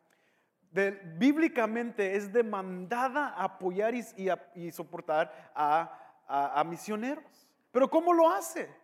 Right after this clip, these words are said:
Bueno, una de las maneras que la iglesia lo hace es a través de la oración. Y la otra manera es financieramente. Por ejemplo, si, si vamos a enviar a un misionero,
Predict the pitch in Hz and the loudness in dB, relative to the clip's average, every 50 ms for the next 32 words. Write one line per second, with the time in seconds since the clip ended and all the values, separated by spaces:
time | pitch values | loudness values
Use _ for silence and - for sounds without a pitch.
0 | _ _ _ _ _ - 226 254 277 330 330 247 247 269 277 311 285 269 254 233 | _ _ _ _ _ 0 2 2 4 4 4 4 6 6 6 8 8 8 6 6
1 | 220 220 214 208 220 233 247 240 247 233 208 202 196 185 202 202 202 208 226 208 | 4 0 0 0 0 -2 -2 0 0 0 0 2 0 0 -2 -4 -2 -2 -4 -2
2 | 202 185 180 180 175 - 214 202 185 185 175 - 170 170 160 165 165 180 175 170 | 0 2 0 0 0 -2 -4 -4 -2 -4 -2 -2 -2 -2 -2 -2 -4 -2 -2 -2
3 | 160 147 147 143 - - 156 143 175 220 - - _ _ _ _ _ _ _ _ | -2 -2 -4 -6 -8 -10 -8 -8 -8 -10 -12 -18 _ _ _ _ _ _ _ _
4 | _ _ _ - - - 269 269 269 247 262 311 - - 370 330 285 254 220 208 | _ _ _ -18 -6 -4 4 6 8 8 8 8 6 4 4 6 6 4 4 4
5 | 196 190 220 233 208 202 214 208 - - - - - - _ - 220 214 208 220 | 6 8 8 8 8 6 4 2 -2 -8 -16 -18 -20 -10 _ -4 -4 -4 -4 -4
6 | 220 220 208 - - 196 190 196 208 214 226 226 226 254 285 302 311 302 302 - | -6 -6 -10 -12 -10 -8 -6 -6 -4 -4 -6 -6 -4 -4 -4 -6 -6 -10 -10 -12
7 | 302 - - - _ _ _ _ _ _ _ _ _ _ _ _ _ _ _ - | -14 -14 -14 -18 _ _ _ _ _ _ _ _ _ _ _ _ _ _ _ 4
8 | 214 220 233 220 202 254 277 285 - 277 247 190 135 - - - - _ _ _ | 6 8 8 8 6 4 4 4 2 2 2 2 2 0 -8 -18 -20 _ _ _
9 | _ _ _ _ _ _ _ _ - - - - 214 220 208 202 202 196 196 190 | _ _ _ _ _ _ _ _ -12 -10 -6 -4 -2 -2 0 0 0 0 0 -2
10 | 180 160 - - - _ _ _ _ _ _ _ - - 214 214 185 226 247 277 | -2 -6 -10 -16 -20 _ _ _ _ _ _ _ -10 -6 -4 4 4 4 6 6
11 | 294 277 - - 240 226 220 220 233 247 254 254 262 254 247 247 247 240 - - | 2 2 4 4 4 2 2 2 2 4 4 4 2 0 0 -2 -2 -4 -4 -6
12 | - 208 233 220 214 214 226 240 226 196 151 | -6 -4 -4 -2 -2 0 2 2 2 2 -2